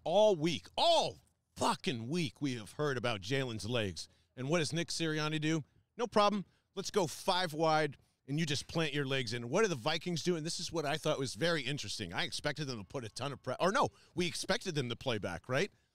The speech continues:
So the Vikings just came out and be like, "No problem, we'll play this kid back.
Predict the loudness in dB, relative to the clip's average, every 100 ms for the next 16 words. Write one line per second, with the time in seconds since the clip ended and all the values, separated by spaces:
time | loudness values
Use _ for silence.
0 | _ _ -4 2 2 2 -2 -2 -2 -4
1 | -4 -4 -2 -2 0 0 -2 0 -2 2
2 | 0 0 -2 0 0 -2 -2 -4 0 0
3 | 0 -2